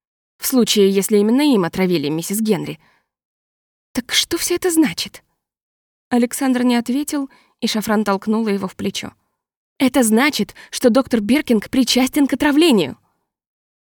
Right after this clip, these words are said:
Александр взглянул на наручные часы и на запотевшую дверь. «Шафран»,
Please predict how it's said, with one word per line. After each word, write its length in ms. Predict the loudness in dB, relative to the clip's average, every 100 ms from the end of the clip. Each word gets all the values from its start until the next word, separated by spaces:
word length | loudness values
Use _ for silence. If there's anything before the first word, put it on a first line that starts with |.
| _
Александр 560 | -4 -2 -4 -2 -2 -2
взглянул 420 | -2 -2 0 -2
на 80 | -2
наручные 500 | -2 -4 -4 -4 -4
часы 400 | -6 -6 -4 -6 _ _ _
и 100 | 0
на 80 | 0
запотевшую 640 | 0 -6 -8 -8 -6 -4
дверь. 280 | -4 -6 -10 _ _ _ _ _ _ _ _ _ _ _
«Шафран», 600 | -8 -8 -4 -6 -6 -10